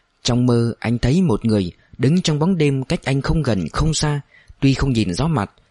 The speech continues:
nhưng Phan Tuấn biết người đó đang mỉm cười, một nụ cười quái dị. Păng, păng, tiếng súng lại vang lên,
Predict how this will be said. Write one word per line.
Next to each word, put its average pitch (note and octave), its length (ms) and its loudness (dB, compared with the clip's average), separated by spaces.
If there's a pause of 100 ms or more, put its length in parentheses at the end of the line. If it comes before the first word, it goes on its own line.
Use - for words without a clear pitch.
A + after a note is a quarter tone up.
(100)
nhưng B2 120 0
Phan B2+ 180 0
Tuấn B2+ 240 0
biết G3 220 0
người G2+ 120 2
đó G#2+ 280 -2
đang D3+ 180 0
mỉm G#2+ 200 2
cười, G2+ 300 -2 (260)
một G#2+ 100 2
nụ G#2+ 160 2
cười F#2+ 260 0
quái A2+ 280 -2
dị. A2+ 220 -2 (1200)
Păng, A2+ 280 0 (100)
păng, A2 260 -2 (600)
tiếng C3 140 2
súng D#3 240 2
lại G#2 140 -2
vang A#2 240 0
lên, A2 240 0